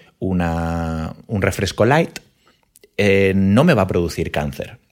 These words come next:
como muchas veces pensamos, "Es que tiene edulcorantes que van a producir cáncer, la sacarina produce cáncer". No, a las cantidades que consumimos la sacarina no hay riesgo ni tenemos que temer que puedan producir cáncer.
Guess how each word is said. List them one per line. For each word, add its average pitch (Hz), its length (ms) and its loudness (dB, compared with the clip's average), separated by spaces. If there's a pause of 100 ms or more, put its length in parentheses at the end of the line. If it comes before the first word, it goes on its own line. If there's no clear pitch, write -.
(120)
como 85 160 -2
muchas 82 280 -4
veces 80 400 -4
pensamos, 76 640 -8
"Es 104 160 -10
que 127 200 -4
tiene 127 240 -2
edulcorantes 131 720 -2
que 110 120 -8
van 117 160 -4
a 117 40 -2
producir 120 360 -4
cáncer, 123 340 -4
la 104 120 -4
sacarina 117 540 -4
produce 120 300 -4
cáncer". 92 340 -4 (260)
No, 87 280 0 (680)
a 95 160 -2
las 80 240 0
cantidades 85 560 0
que - 120 -4
consumimos 92 480 -2
la 87 80 -4
sacarina 117 480 -4
no 104 280 0
hay 92 140 0
riesgo 117 540 0
ni 87 260 -2
tenemos 87 360 -2
que 95 120 -2
temer 87 360 -2
que 85 100 -6
puedan 92 220 -2
producir 92 340 -2
cáncer. 85 400 -4